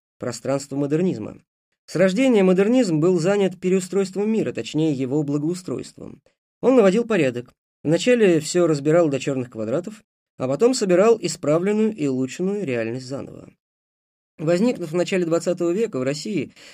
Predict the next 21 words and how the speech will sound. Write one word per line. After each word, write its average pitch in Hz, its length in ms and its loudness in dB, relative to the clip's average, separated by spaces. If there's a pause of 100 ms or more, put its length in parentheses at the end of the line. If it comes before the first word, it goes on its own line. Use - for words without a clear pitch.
(120)
модернизм 233 500 4
уже 226 160 4
в 226 60 -4
Советском 202 340 0
Союзе 170 400 2
развивался 151 640 0
в 123 40 -8
двух 139 200 -6
направлениях. 131 640 -6 (400)
Существовали 214 640 0
художественная 151 600 0
иллюзия, 131 680 -6 (220)
условно 156 420 -2
"Союз 143 360 -6
Небесный", 127 580 -8 (280)
и 285 220 2
реальность, 180 520 4
которую 139 340 -2
принято 175 340 0
называть 131 600 -4
"тоталитарной". 127 720 -10